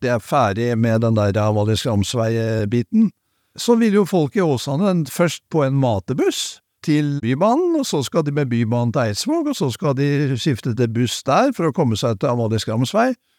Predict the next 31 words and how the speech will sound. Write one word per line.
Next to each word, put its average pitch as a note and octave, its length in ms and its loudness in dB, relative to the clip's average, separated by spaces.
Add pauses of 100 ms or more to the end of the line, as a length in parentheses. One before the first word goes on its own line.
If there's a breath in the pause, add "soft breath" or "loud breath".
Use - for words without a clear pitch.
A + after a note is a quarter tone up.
og F3 160 0
så G3 100 2
skal D#3+ 220 -2
de D#3+ 80 2
skifte - 320 0
over A2 240 2
på A#2+ 160 0
bybanen G#2+ 400 2
igjen A#2 240 2
der. G#3+ 320 0 (520)
Altså, E3+ 240 0 (100)
at D3 240 -4
det A#2+ 220 2
er C3 180 0
noe, C#3+ 340 2 (220)
noe D3+ 200 0
tilbud E3 640 0 (140)
til F3 120 2
folk C3+ 320 0
i F#3+ 60 4
Åsane D#3 460 0
er F3 120 2
jo E3+ 140 2
helt G2+ 300 0
parodi. B2 480 0 (680)
Og E3 400 0
dette D3+ 240 -2
her, C3+ 240 2
eh, C3+ 260 0 (220)
uttaket C3 560 0
av, A#2+ 200 2